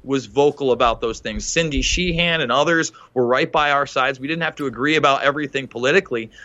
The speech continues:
But now we're so fucking apathetic, man, that no <laughs> one even seems to care that there's the, the most evidence they have for these Iranian attacks is we've got some grainy video and footage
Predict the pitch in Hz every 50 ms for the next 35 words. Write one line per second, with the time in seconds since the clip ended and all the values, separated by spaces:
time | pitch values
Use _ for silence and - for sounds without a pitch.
0 | - - - 147 147 147 156 170 196 240 277 254 214 196 180 - - 202 214 214
1 | 208 196 - - - _ _ _ _ _ - 240 240 - - 226 214 220 233 -
2 | - - - 175 202 302 320 320 - - 147 143 143 147 175 220 247 185 147 147
3 | 180 233 - - 330 277 262 240 220 220 208 208 - 233 226 220 - - - 170
4 | - - 226 233 254 233 208 202 185 160 156 - 185 165 165 160 - - - -
5 | - - _ 160 175 180 170 147 180 165 175 220 254 302 294 - - - 220 262
6 | 262 254 240 233 202 - - 190 - 185 208 220 214 - 190 180 170 170 156 156
7 | 147 160 160 160 185 202 220 233 233 220 208 190 175 - - 214 220 208 196 -
8 | 170 147 156 175 180 156 196 185 175 - - 180 170 151 151 170 208 226 240 240
9 | 226 196 165 196 202 214 214 208 202 190 170 156 - - - 208 214 190 180 165
10 | 147 -